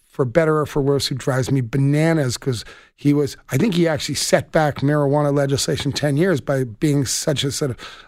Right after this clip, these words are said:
a dissolute stoner when we, you know, if we were gonna do this, we could have had some science up front.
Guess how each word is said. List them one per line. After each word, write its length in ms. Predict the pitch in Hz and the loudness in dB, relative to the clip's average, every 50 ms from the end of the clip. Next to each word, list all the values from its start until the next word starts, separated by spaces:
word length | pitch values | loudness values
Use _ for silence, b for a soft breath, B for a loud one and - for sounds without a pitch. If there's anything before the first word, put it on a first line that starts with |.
| B - | B -14
a 40 | 131 | -12
dissolute 560 | 123 113 - 185 180 - - 170 160 156 147 - | -10 -2 2 2 2 2 2 0 0 0 0 0
stoner 680 | - - - - - - 156 180 208 196 120 123 120 | 0 0 0 0 2 2 2 2 2 -2 -4 -6 -6
when 200 | 123 131 135 139 139 | -6 -4 -2 -2 -2
we, 140 | 139 147 | -2 -2
you 140 | 156 170 160 | -2 -2 -2
know, 140 | 131 117 127 - | -2 -4 -4 -10
if 140 | - 110 - | -12 -4 0
we 120 | 165 156 | 0 2
were 140 | 151 151 147 | 2 2 0
gonna 220 | 135 151 151 143 135 | 0 0 0 0 2
do 180 | 131 170 185 | 2 2 0
this, 240 | 180 170 139 - - | 0 0 -4 -4 -4
we 80 | - 131 | -8 -8
could 200 | 113 - 147 147 | -4 -2 0 0
have 80 | 143 123 | 2 2
had 160 | 139 143 123 | 0 0 -2
some 140 | - - 127 | -4 -6 -6
science 440 | - - - 196 190 165 131 117 - | -4 0 2 2 2 2 0 -2 -4
up 120 | 139 117 98 | -4 -6 -6
front. 320 | - - 135 123 139 131 | -6 -6 -4 -4 -4 -4